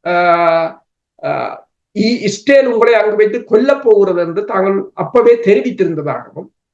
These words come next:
இப்போது சி என் என் ஊடகம் வந்து அந்த தகவலை வெளியிட்டிருக்கின்றது. ஆனால் புலனாய்வு தகவல், தகவல்களை இவர்கள் ஏன் உதாசீனம் செய்தார்கள் என்றுதான் தெரியவில்லை.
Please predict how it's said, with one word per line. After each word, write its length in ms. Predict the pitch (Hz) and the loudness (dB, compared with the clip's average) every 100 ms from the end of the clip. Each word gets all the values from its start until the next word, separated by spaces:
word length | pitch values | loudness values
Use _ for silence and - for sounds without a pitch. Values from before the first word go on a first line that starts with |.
| _ _ | _ _
இப்போது 360 | 208 202 233 233 | -4 2 2 2
சி 200 | 254 254 | -2 0
என் 220 | 262 233 | 0 0
என் 160 | 214 | -2
ஊடகம் 480 | 170 214 247 208 175 | -2 0 0 -2 -4
வந்து 240 | 143 156 190 | -8 -4 -2
அந்த 140 | 190 | -4
தகவலை 480 | 185 156 151 143 165 | -4 -4 -2 -4 -4
வெளியிட்டிருக்கின்றது. 880 | 151 147 147 143 143 139 - 160 - _ _ _ _ | -6 -8 -10 -14 -20 -20 -18 -18 -18 _ _ _ _
ஆனால் 380 | - 240 269 277 | -4 2 2 0
புலனாய்வு 500 | 254 277 302 294 294 | 0 2 2 2 0
தகவல், 560 | 254 233 233 220 214 208 | 0 0 2 2 2 0
தகவல்களை 560 | 220 214 214 202 202 | 0 2 2 2 0
இவர்கள் 400 | 202 202 202 190 - - | 0 0 0 -2 -8 -2
ஏன் 580 | 220 262 269 269 202 - _ _ _ _ _ - 180 | 0 2 -2 -10 -20 -20 _ _ _ _ _ -12 -8
உதாசீனம் 760 | 196 262 285 277 240 214 202 | 0 0 0 -6 -6 -2 0
செய்தார்கள் 460 | 180 165 165 160 147 | 0 2 0 0 -4
என்றுதான் 360 | 143 139 156 | -6 -6 -4
தெரியவில்லை. 440 | 156 143 123 - | -4 -6 -8 -12